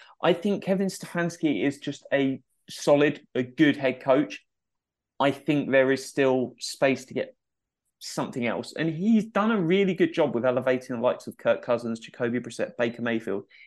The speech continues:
into being better quarterbacks. But it seems to be very focused on his scheme.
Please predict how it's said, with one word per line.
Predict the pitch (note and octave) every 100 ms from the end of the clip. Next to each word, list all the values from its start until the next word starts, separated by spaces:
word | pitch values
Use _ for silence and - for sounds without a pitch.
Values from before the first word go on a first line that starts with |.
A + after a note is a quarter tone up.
| -
into | A#2 -
being | B2+ A#2 -
better | B2+ - G#2+
quarterbacks. | - A2+ - G#2 - - _ _ _ -
But | -
it | A#2+
seems | - F3+ E3+
to |
be | F3+
very | E3+ E3+
focused | F3 D#3+ - -
on | D3+ -
his | E3+ F3
scheme. | - C#3+ D#3 D4